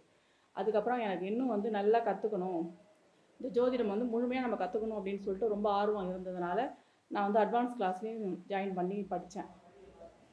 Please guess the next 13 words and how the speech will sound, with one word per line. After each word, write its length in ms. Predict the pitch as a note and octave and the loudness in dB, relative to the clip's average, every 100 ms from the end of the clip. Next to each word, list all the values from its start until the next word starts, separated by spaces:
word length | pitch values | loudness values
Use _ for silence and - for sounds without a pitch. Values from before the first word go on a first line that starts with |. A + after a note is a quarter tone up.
| - _ - - - | -20 _ -20 -20 -8
ஆனா 140 | A3+ A#3+ | 0 2
அட்வான்ஸ் 360 | G#3 B3+ D4 | 4 4 4
கிளாஸ் 240 | - A3+ A3 | 4 2 2
வந்ததுக்கப்புறம் 440 | G#3 G#3+ G3 A3 | 4 2 2 -2
பார்த்தீங்கன்னா 280 | G3+ G#3+ A#3 | -2 0 2
ஒரு 160 | G#3+ | 4
ஒரு 80 | A3+ | 4
நட்சத்திர 440 | G#3 G3 B3+ C4 A#3 | 0 -2 -2 0 -2
புள்ளியை 420 | A#3+ A#3+ B3+ B3 | -2 -4 0 2
வச்சு 300 | G#3 G3 B3+ B3 - _ _ - | 2 -2 -8 -8 -12 _ _ -6
எவ்வளோ 260 | G3 A3+ C4+ | -2 2 2
துல்லியமா 500 | C4 A#3+ B3+ C4 C4 | 2 0 2 2 2
நம்மளோட 300 | A3+ G#3 | 4 2